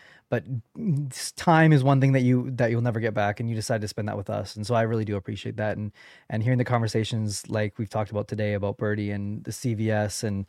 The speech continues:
and learning a little bit more, and, and I'm so glad you've been willing to hang out with me and learn a little bit more about, um, C V S. And yeah, can we just get a, like, a, uh, can we do ex-, can everyone do in the chat, exclamation mark bonk?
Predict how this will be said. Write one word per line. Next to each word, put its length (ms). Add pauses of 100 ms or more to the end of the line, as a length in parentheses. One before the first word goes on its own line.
(280)
and 160
learning 220
a 20
little 180
bit 60
more, 220
and, 180 (360)
and 520
I'm 160
so 160
glad 240
you've 280
been 180
willing 200
to 220
hang 180
out 100
with 120
me 140
and 160
learn 240
a 40
little 180
bit 160
more 280
about, 480 (380)
um, 480
C 180
V 140
S. 240
And 100
yeah, 240
can 160
we 120
just 180
get 160
a, 80
like, 180
a, 320 (180)
uh, 180
can 100
we 80
do 140
ex-, 180
can 160
everyone 200
do 120
in 160
the 60
chat, 360
exclamation 480
mark 160
bonk? 380